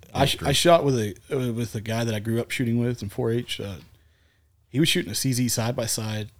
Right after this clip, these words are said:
Speaker 1: at this, uh, benefit shoot we went to. I mean, he shot a ninety-nine out of a hundred with a tw-, side by side twenty-eight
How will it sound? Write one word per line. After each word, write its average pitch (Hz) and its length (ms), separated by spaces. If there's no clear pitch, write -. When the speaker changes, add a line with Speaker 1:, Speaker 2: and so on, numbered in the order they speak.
Speaker 1:
at 117 140
this, 107 240
uh, 101 200
benefit 123 460
shoot 101 180
we 98 80
went 104 160
to. - 180
I 101 60
mean, 107 160
he 135 60
shot - 180
a - 60
ninety-nine 110 420
out 120 60
of 104 60
a 101 40
hundred 127 420
with 113 180
a 95 100
tw-, - 280
side 123 220
by 117 60
side 104 240
twenty-eight 113 520